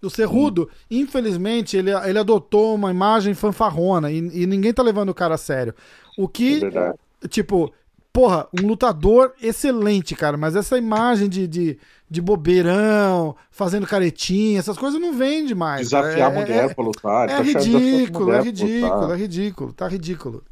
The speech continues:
Speaker 2: É
Speaker 1: Tá
Speaker 2: porque
Speaker 1: ridículo.
Speaker 2: se não for natural, é porque assim,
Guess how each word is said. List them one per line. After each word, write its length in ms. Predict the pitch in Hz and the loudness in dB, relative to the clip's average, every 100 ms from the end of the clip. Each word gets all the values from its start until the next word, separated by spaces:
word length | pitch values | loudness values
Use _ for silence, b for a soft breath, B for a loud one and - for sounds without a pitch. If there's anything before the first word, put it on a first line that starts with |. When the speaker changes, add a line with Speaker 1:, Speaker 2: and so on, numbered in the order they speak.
| - b b b | -20 b b b
Speaker 2:
É 60 | 180 | 0
Speaker 1:
Tá 40 | |
Speaker 2:
porque 160 | 175 233 | 2 2
Speaker 1:
ridículo. 280 | 156 - 127 | 0 -2 -6
Speaker 2:
se 200 | - 220 | 0 0
não 160 | 196 | 0
for 200 | 180 226 | 0 2
natural, 600 | 220 196 165 127 147 143 | 2 2 2 2 2 2
é 40 | 131 | -2
porque 300 | - _ 247 | -6 _ -6
assim, 380 | 233 175 135 | -6 -6 -8